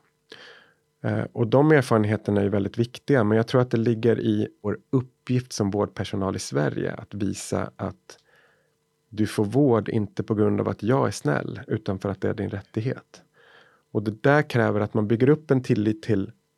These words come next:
enskilda behandlare, att man är medveten om att de, det är en patientgrupp som har goda skäl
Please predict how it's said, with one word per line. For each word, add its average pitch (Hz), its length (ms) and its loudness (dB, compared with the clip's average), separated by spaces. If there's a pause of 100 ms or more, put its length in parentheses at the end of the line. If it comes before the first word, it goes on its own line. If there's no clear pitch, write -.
(100)
enskilda 110 500 0
behandlare, 110 540 0
att 151 100 -6
man 113 240 0 (240)
är 123 80 0
medveten 123 680 4
om 110 160 2
att 104 140 -8
de, 110 200 -2 (640)
det 117 80 -2
är - 20 4
en 117 80 2
patientgrupp 120 720 0
som 117 280 -2 (540)
har 120 140 -4
goda 110 320 2
skäl 117 440 0